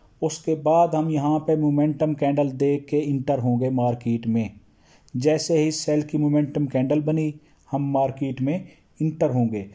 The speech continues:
सेम इसी तरह अपना फॉलिंग वेज में इसके उलट होगा। फॉलिंग वेज में जो इसकी रेजिस्टेंस लाइन है, जो इसकी हमने लाइन ड्रा की थी रेजिस्टेंस,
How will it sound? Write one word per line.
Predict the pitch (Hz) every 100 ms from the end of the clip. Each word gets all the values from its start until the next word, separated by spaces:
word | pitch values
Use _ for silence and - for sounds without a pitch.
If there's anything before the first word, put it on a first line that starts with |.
| - -
सेम | - - 180 208 190
इसी | 165 - 190
तरह | 180 143 107 - - _ _ _ _ _ _ _ _ - 139
अपना | 131 170 170 160
फॉलिंग | 147 156 175 220
वेज | 185 160
में | 151 156 160 - _ _ _ _ -
इसके | 180 - - 175 170 -
उलट | 156 160 151
होगा। | 113 107 101 -
फॉलिंग | - 147 180 196
वेज | 190 190
में | 196 202 208 - - _ _ -
जो | 123 135 190
इसकी | 175 165 - 208 180
रेजिस्टेंस | 165 165 170 202 190 -
लाइन | 160 151 190 175
है, | 143 139 110 113 120
जो | 156
इसकी | 165 - 175
हमने | 160 165
लाइन | 156 156 160
ड्रा | 135 127 151
की | 151 156
थी | 151 139
रेजिस्टेंस, | 120 147 - 131 113